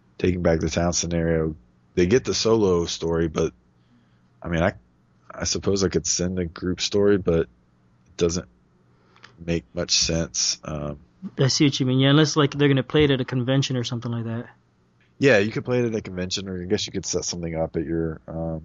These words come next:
Speaker 1: local game store. Uh, and I mean, you know,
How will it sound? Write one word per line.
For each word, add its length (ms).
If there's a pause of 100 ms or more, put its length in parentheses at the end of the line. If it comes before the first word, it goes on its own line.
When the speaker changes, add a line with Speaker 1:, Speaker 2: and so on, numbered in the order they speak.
Speaker 1:
local 260
game 280
store. 520 (520)
Uh, 320 (220)
and 200
I 40
mean, 300 (440)
you 100
know, 200